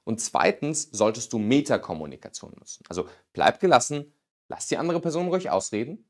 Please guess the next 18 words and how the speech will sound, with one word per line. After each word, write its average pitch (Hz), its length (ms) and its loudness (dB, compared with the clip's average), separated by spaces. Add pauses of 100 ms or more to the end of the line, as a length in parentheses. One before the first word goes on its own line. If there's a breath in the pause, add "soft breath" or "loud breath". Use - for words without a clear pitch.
mach - 160 -8
dann 87 180 -10
zwei, 131 280 0
drei 156 200 0
Sekunden 156 360 -4
zusätzliche 127 540 -6
Pause, 104 420 0
bevor 90 360 0
du 95 80 2
anfängst 165 460 -4
und 123 80 -6
sag 110 200 0
dann, 120 280 -4 (1000)
"So, 95 60 0
du 90 80 4
hast 98 160 0
mich 113 100 -6
jetzt - 320 -4